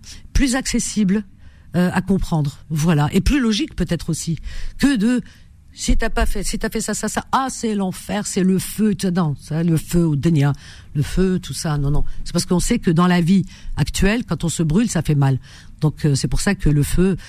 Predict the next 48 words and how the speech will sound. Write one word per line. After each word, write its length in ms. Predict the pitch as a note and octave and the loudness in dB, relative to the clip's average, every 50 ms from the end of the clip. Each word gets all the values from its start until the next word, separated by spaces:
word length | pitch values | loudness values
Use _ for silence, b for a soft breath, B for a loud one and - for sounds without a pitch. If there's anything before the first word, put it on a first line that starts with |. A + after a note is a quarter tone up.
| B B B - | B B B -4
on 80 | D3+ C3 | -4 -2
fait 160 | - - C#3 | 0 -2 0
peur 200 | - - - - | 0 0 0 0
s-, 140 | - - - - | -2 -8 -10 -6
comme 160 | - D3 C#3 | -4 -4 -2
ça 160 | - E3+ D#3+ | -2 -2 -2
aux 60 | D3 | -2
gens 140 | C#3 C#3+ F#3 | 0 0 0
en 40 | F#3 | 0
leur 140 | D3+ C#3+ C#3+ | 0 0 -2
disant, 160 | C#3 D3+ G3+ | 0 0 0
il 80 | G3 D#3+ | 0 0
y 20 | |
a 60 | D#3 | 0
le 100 | E3+ F3 | 0 0
feu 220 | D#3+ - - E3 E3 | -2 0 0 2 2
là-haut, 260 | D3 C3+ D3+ F#3+ G3 | 2 2 0 0 -2
parce 160 | - B2 - | -2 -6 -4
que 100 | - D#3 | -2 -2
le 140 | C#3+ C#3 C3+ | 0 0 0
feu 220 | - - D#3 D#3 | 0 0 0 2
ici, 240 | C3+ A#2+ - - F#3+ | 2 0 0 -2 -2
on 80 | D3+ A#2+ | -2 0
sait 120 | - C#3+ | -2 -4
ce 60 | - | -4
que 80 | - D#3+ | -2 -4
c'est. 240 | C#3+ - D#3+ C#3 B B B B B B B - | -2 0 0 -2 B B B B B B B -8
Tu 100 | - - | -8 -2
te 100 | - F3 | 0 2
brûles, 260 | D#3 D3 F3+ B3 A#3 | 2 4 2 2 2
tu 100 | - F3+ | 0 -2
te 80 | - - | -2 0
fais 100 | E3+ E3+ | 0 0
mal. 220 | E3 C#3+ C3+ B2+ - B B B B B - | 2 2 0 0 -2 B B B B B -6
Donc 140 | C3+ B2+ - | -6 -4 -2
là-bas, 180 | C3 A#2 C#3 F#3 | 0 2 2 2
on 80 | F#3 | 2
te 100 | - - | 2 2
dit, 120 | C#3 D#3 A3+ | 2 2 2
il 60 | A3 | 2
y 40 | E3+ | 2
a 60 | D#3 | 0
le 40 | - | 0
feu. 240 | - - C3 B2 - b b b b - | 0 -2 -2 -2 -2 b b b b -10
Voilà, 220 | - G2 G#2 G2+ G2 G2 | -6 -4 -4 -4 -4 -4
hadiya. 440 | C3+ C3 C#3 D3 C3 D3 F#3+ B3+ A3+ B B B B B B B - C3 | -2 0 0 0 2 2 2 0 0 B B B B B B B 0 2
Mais, 260 | C3 C#3+ C#3+ C3+ C3+ | 4 6 6 6 6
euh, 420 | C3+ B2+ B2+ B2+ B2 A#2+ A#2+ A#2 | 4 4 4 4 4 4 2 2